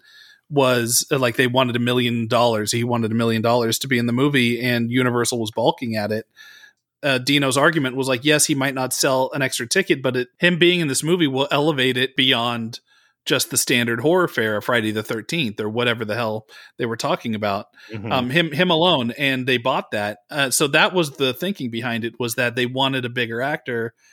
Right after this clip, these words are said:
Speaker 1: uh, in that role that had the gravitas. And, uh, my thought on it is, like, you kinda already had that with Martin Sheen. You had, you know, the, he was the star of Apocalypse Now, for fuck's sake, you know, just a few years before.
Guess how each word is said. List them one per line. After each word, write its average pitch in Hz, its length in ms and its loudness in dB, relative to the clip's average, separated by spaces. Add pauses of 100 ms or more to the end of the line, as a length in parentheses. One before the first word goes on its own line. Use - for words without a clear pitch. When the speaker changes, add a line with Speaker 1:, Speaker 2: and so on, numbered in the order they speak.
(340)
Speaker 1:
uh, 127 280 -2
in 156 120 -2
that 131 220 -2
role 143 520 2
that 123 220 0 (160)
had 135 260 0
the 123 80 -2
gravitas. 127 840 0
And, 120 560 -2 (420)
uh, 123 280 0
my 151 240 2
thought 165 300 2
on 131 160 0
it 131 120 -2
is, 127 220 -2
like, 123 320 -4 (1080)
you 175 260 -4
kinda 226 260 0
already 202 280 4
had 196 320 0
that 123 340 2
with 127 120 -2
Martin 127 300 -2
Sheen. 131 300 -2
You 131 160 -2
had, 131 260 2
you 131 220 -6
know, 107 100 -4
the, 123 140 -8
he 131 100 -4
was 127 100 -4
the 120 60 -6
star 120 200 -4
of 135 60 -2
Apocalypse 139 500 -4
Now, 180 140 -2
for 117 140 -8
fuck's - 260 -6
sake, 110 280 -4
you 139 180 0
know, 151 160 2
just 127 200 -4
a 127 40 -12
few 139 140 -6
years 139 240 -4
before. 135 500 -2